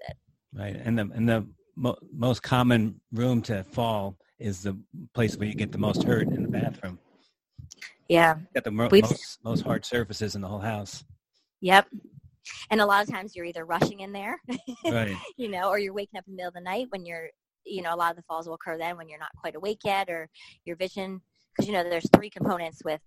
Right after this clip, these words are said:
Speaker 1: your balance, your vision, your vestibular, so your inner ear, and then your proprioception, so what you feel. So if it's kinda dark and you're taking the vision out and you're kinda drowsy, so you're kinda, your vestibular might be a little off. So then it's, or you have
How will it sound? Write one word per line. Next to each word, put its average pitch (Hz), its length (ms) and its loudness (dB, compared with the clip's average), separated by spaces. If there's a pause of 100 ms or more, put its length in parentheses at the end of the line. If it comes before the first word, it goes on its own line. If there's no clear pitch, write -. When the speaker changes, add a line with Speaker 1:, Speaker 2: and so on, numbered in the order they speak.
(600)
Speaker 1:
your 170 200 -2
balance, 175 520 2
your 160 120 -2
vision, 165 500 -4
your 165 180 -4
vestibular, 160 640 -2
so - 80 -2
your 147 100 -6
inner 156 220 -10
ear, 156 360 -10
and 156 120 -12
then 156 140 -10
your 147 120 -14 (120)
proprioception, 151 680 -4
so 147 120 -12
what - 160 -4
you - 120 -20
feel. 156 280 -2 (400)
So 175 200 2
if 165 120 -2
it's 147 100 -12
kinda 185 260 -2
dark 170 360 2 (120)
and 170 80 -16
you're 160 140 -12
taking 160 220 -6
the 156 80 -14
vision 165 280 -2
out 156 280 -2 (360)
and 165 80 -10
you're 170 120 -8
kinda 170 180 -4
drowsy, 160 440 2
so - 140 -14
you're 156 120 -10
kinda, 151 220 -10 (200)
your 165 300 -10
vestibular 165 520 -4
might 156 240 -4
be 156 120 -8
a 156 40 -6
little 156 180 -6
off. 151 360 0 (560)
So 180 140 4
then 170 160 -4
it's, 160 240 -20
or 170 260 -6
you 170 120 -10
have 156 200 -6